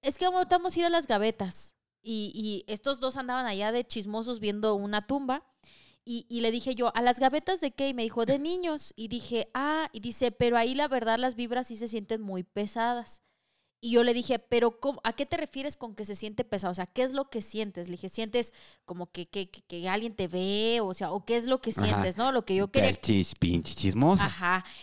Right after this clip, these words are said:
Speaker 1: Entonces me dice, "No, es que en una ocasión", dice, "yo andaba haciendo un rondín."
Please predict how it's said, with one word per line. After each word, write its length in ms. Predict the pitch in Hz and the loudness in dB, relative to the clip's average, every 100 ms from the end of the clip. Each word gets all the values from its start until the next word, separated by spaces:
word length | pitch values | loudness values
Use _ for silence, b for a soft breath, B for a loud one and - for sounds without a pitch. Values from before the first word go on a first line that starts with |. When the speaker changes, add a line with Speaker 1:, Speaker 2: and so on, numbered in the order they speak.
| B | B
Speaker 1:
Entonces 260 | 220 233 269 | -2 -2 0
me 120 | 311 | 2
dice, 280 | 302 294 240 | 2 0 0
"No, 300 | 240 302 311 - | 2 2 2 0
es 160 | 233 | -6
que 200 | - 202 - | 0 -2 0
en 180 | 196 202 | -4 0
una 180 | 220 269 | 2 2
ocasión", 680 | - 320 320 330 240 220 - _ | 2 -2 0 -4 -4 -6 -16 _
dice, 340 | - 180 185 - _ _ _ | -12 -10 -10 -12 _ _ _
"yo 200 | 185 220 | 0 0
andaba 260 | 220 196 | 2 -2
haciendo 320 | 196 190 170 | -2 -4 -8
un 100 | 175 | -8
rondín." 380 | 175 214 233 - | -6 -4 -4 -6